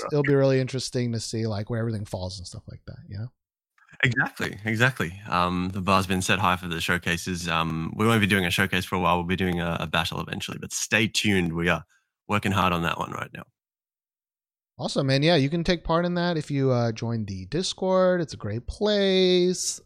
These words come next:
Speaker 2: Um, I am non-existent, but the, uh, uh, people on it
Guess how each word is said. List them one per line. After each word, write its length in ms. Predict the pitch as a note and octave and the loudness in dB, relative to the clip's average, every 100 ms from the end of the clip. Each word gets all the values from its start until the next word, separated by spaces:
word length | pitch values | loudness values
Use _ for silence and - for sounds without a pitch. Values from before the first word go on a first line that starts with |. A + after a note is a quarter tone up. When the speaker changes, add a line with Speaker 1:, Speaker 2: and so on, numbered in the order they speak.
| - | -6
Speaker 2:
Um, 400 | G#2+ G#2 G#2 G2 | -6 -4 -8 -8
I 260 | A#2+ C3+ D3+ | -4 0 4
am 360 | D3+ D3 C3+ C3+ | 6 6 4 2
non-existent, 800 | C3+ C3+ B2 C3 - C3 A#2+ A#2 | 2 2 2 0 0 0 -2 -2
but 320 | A2+ A2 - - | -4 -4 -8 -8
the, 340 | A2 A2+ A2 | -4 -2 -2
uh, 240 | G#2+ G2 G2+ - _ _ _ G#2 | -4 -6 -8 -12 _ _ _ -14
uh, 160 | F2+ - - | -12 -10 -4
people 320 | C3+ C3 B2 | -2 0 0
on 220 | A2 A#2 | 0 -2
it 380 | A2 A2 - - | -2 -4 -8 -12